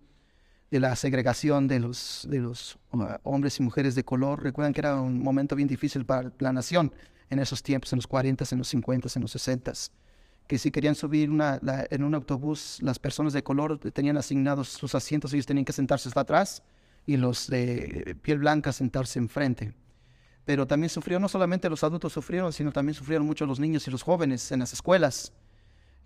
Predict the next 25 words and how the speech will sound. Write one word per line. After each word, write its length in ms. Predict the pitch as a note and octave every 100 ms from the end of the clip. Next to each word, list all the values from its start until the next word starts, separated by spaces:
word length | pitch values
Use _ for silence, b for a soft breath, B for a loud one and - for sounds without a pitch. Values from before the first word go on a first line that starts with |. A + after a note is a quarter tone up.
| -
que 640 | D3 C3+ C3 C3+ C3 C3 -
había 220 | C#3+ D3
escuelas 400 | D3 E3 D#3+ D3+
para, 400 | D3+ C#3 B2+ B2+
para, 760 | C3+ B2 A#2+ B2 - - - - -
para 160 | C#3+
afroamericanos 920 | C3 C#3+ C#3 C3+ - E3+ F#3 - - - _ _ _ _ _ -
y 120 | C#3+
para, 380 | D3 C3 B2+ B2
este, 600 | A#2+ - B2 A2 G#2 - _ - _ _ _ -
eh, 640 | C3+ A#2+ A#2 A2+ A#2+ A#2+ -
personas 460 | C3 A#2 D3+ C#3+ B2+
de 380 | B2+ A#2+ A#2 A2+
blancas. 640 | C#3+ D3 C3 - - - _ -
No 120 | D3
sé 120 | C#3
si 80 | C3+
ustedes 240 | - D3+ -
supieron 340 | A#2+ D3 C3+
eso, 260 | C3+ - C3+
que 240 | C3 A#2 b b
antes 240 | B2+ D3 C#3+
aquí 160 | C3
había 120 | C#3+
separación. 600 | C#3 C3+ C3+ B2+ - D#3